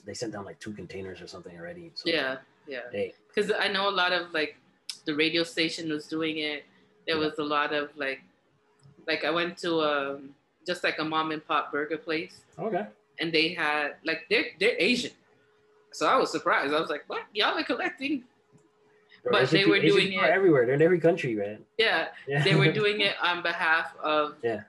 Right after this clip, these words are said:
Speaker 2: a couple of their customers that come there are from
Speaker 1: Nice,
Speaker 2: that
Speaker 1: nice.
Speaker 2: region. So they
Speaker 1: Yeah.
Speaker 2: were like, "We just wanted to do our part." And I was like, "All right, shout out to y'all."
Speaker 1: People coming together in this, uh, crazy situation, right?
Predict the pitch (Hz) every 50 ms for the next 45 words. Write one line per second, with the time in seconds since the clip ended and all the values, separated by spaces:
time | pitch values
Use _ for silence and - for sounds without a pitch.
0 | _ _ _ _ _ _ - - 165 - - 190 185 - 185 170 165 160 165 151
1 | 143 - 185 170 170 - - 196 196 185 180 180 185 185 175 175 - 190 185 185
2 | 185 185 185 190 185 185 - - 156 151 - - 170 160 156 156 156 156 151 156
3 | 156 _ _ - _ _ _ _ _ _ - 127 117 101 - 160 147 135 120 147
4 | 151 160 165 165 185 180 180 196 202 - - 175 151 151 151 151 151 151 147 151
5 | 147 143 139 - - - _ _ 160 156 151 160 151 147 - - 147 139 135 135
6 | 139 - 160 143 143 139 131 127 127 - - 196 190 185 185 175 - _ - -
7 | - 160 156 160 165 - 165 160 165 - _ _ - 240 302 403 415 370 320 330
8 | 359 330 - - 339 359 359 349 349 349 349 - 330 330 330 311 285 185 151 -
9 | - _ _ _ _ _ _ _ _ _ _ - 151 147 156 151 170 160 156 156
10 | 156 160 160 160 156 156 156 143 139 135 160 156 160 156 - 143 131 123 - -
11 | - 143 135 135 131 127 127 123 127 127 120 - - - 147 143 139 139 139 143
12 | 143 - 147 147 143 139 - - 120 - - - - - - - - - 107 113
13 | 123 127 -